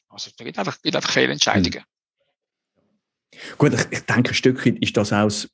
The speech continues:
Speaker 2: unternehmerische Risiko. Ich glaube, die Idee zu haben, jedes Mal ein, ein hundertprozentiges Treffen können zu landen, ist auch bei der Rekrutierung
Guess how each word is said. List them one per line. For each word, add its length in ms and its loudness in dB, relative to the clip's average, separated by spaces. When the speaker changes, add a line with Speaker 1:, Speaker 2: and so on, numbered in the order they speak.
Speaker 2:
unternehmerische 640 4
Risiko. 600 -2
Ich 140 -12
glaube, 280 -4
die 40 2
Idee 280 4
zu 200 -2
haben, 180 4
jedes 260 4
Mal 300 0
ein, 480 0
ein 160 0
hundertprozentiges 680 0
Treffen 380 0
können 200 2
zu 140 -2
landen, 340 2
ist 120 -2
auch 60 2
bei 80 -6
der 120 4
Rekrutierung 680 0